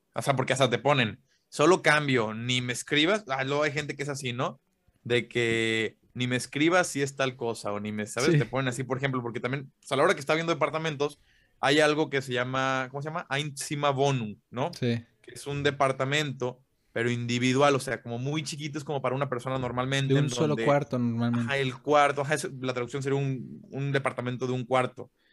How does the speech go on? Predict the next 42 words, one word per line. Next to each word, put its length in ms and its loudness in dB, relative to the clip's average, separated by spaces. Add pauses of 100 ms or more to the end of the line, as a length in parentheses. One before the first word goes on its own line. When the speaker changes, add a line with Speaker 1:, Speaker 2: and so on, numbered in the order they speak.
Speaker 1:
que 100 -4
la 100 2
Speaker 2:
Ujú. 40 -4
Speaker 1:
cocina, 760 2
el, 280 0
la 160 -2
cama, 520 2
el 200 -2
baño, 320 0
o 20 -6
sea, 100 -6
todo 160 -4
está 160 -8
así 120 -10
como 340 -6 (160)
en 160 -6
un 160 -6
solo 180 -4
espacio 360 -2
muy 160 -6
chiquito. 500 -8 (680)
Y, 300 4 (160)
pues, 120 -2
estaba 320 4
viendo, 480 0 (800)
porque, 320 -2
pues, 180 -4
hay 120 0
unos 180 -4
que 80 -14
están 300 -6
como 220 -2
poquito 320 -6
más 160 2
grandes, 240 0
o 20 -6
sea, 280 0
hasta 220 -4
dentro 300 -2
de 80 0
los 160 -2
Einzimmerwohnung, 680 0